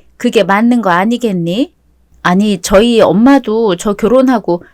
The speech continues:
첫 명절에 딸이랑 사위 기다리고 계실 텐데 마지막 날 가라고 하시는 것도 아니고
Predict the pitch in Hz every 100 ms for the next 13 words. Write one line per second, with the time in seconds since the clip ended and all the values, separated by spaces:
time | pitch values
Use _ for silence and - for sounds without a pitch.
0 | _ - 359 359 339 294 226 175 - 262
1 | 277 262 247 339 302 240 - 208 254 220
2 | 208 170 170 247 262 202 165 160 _ _
3 | - 170 247 269 269 233 180 - 185 233
4 | 247 302 339 311 277 247 170 151 196 196
5 | 170 180 165